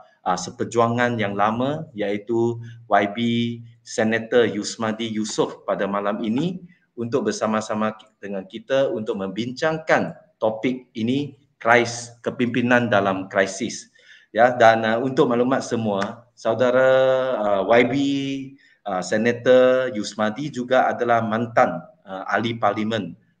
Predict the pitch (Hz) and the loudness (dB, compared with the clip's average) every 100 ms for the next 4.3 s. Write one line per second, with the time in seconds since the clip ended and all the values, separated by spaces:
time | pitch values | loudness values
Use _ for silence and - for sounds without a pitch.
0 | - 95 107 - 101 113 113 147 - - | -2 -2 -2 -8 -2 2 2 0 -8 -8
1 | 95 92 92 98 101 110 107 98 98 95 | -4 -4 -2 0 0 -2 -4 0 0 0
2 | 95 98 98 95 - 117 120 123 - 92 | -10 -6 -4 -4 2 2 2 -4 -6 -8
3 | 101 98 101 101 - _ _ 101 98 98 | -8 -2 -2 -2 -10 _ _ -2 0 0
4 | 98 95 98 | -4 -8 -12